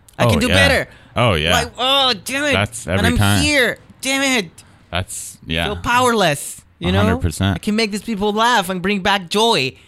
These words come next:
Speaker 1: and I'm here in the bar drinking water and, you know, watching my phone.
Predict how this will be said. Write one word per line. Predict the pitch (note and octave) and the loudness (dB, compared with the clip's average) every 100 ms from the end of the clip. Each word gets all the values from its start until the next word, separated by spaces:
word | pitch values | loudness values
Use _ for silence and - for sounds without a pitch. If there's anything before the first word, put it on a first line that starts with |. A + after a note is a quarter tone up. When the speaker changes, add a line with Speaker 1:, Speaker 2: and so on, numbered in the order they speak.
| _ _ D#3 | _ _ -4
Speaker 1:
and | D#3+ | -4
I'm | E3 | -4
here | - G3 F#3 F#3 | -8 -4 -2 -4
in | E3 | -6
the | D3 | -8
bar | D3+ E3 D#3 C#3 B2+ - - | -2 0 0 -2 -6 -12 -16
drinking | C#3 D3+ C#3+ C#3+ | -6 -6 -6 -6
water | C3+ D#3 D#3 B2+ A#2+ - _ _ _ | 0 2 2 0 -4 -10 _ _ _
and, | C3 B2+ B2+ B2 - - - | -4 -2 -2 -6 -8 -12 -6
you | |
know, | C3+ | -2
watching | B2+ C3 - A#2 | 0 -2 -4 -8
my | |
phone. | A2 G2+ F#2 | -8 -12 -14